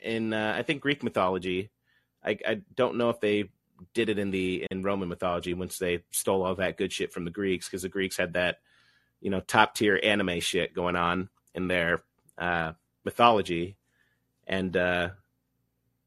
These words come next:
you know, once, once one person has a tournament arc, every anime has a tournament arc, baby. So that's just how,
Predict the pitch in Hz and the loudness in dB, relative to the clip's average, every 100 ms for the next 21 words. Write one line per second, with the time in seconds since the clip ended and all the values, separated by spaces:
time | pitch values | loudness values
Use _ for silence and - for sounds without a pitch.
0 | _ 120 131 101 107 107 135 - 110 139 | _ 4 6 4 4 4 4 2 4 6
1 | 151 - - 131 165 175 180 180 180 175 | 6 2 4 6 8 10 8 8 6 6
2 | 185 190 190 185 180 180 - - _ _ | 6 8 10 10 8 6 0 -18 _ _
3 | _ _ - 151 143 127 110 107 104 101 | _ _ 6 8 12 10 10 6 2 0
4 | 98 107 101 95 90 - 98 98 104 104 | -2 0 2 2 0 2 2 2 0 2
5 | 123 - 123 - 120 117 | 2 4 0 6 6 6